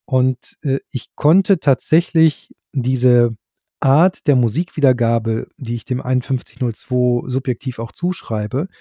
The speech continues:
auch bei dem günstigeren Vincent hören in der Wandlung. Und, äh, das muss ich sagen, ist für einen Preis für knapp über zweitausend Euro,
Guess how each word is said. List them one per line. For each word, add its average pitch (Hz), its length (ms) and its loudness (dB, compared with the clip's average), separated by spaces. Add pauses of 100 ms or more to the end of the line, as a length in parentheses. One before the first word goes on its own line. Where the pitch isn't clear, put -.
(720)
auch - 380 -2 (280)
bei 131 160 2
dem 139 320 0 (140)
günstigeren 143 760 2
Vincent 147 600 0
hören 110 480 2 (100)
in 127 100 -4
der 110 160 0
Wandlung. 135 460 0 (500)
Und, 131 360 2 (180)
äh, 123 380 0 (600)
das - 240 -8
muss 143 140 0
ich 135 80 -4
sagen, 143 400 2
ist 139 180 -10
für - 140 -6
einen 123 140 -2
Preis 131 340 0
für - 140 -6
knapp - 240 -4
über 123 180 -8
zweitausend 117 520 -2
Euro, 147 600 2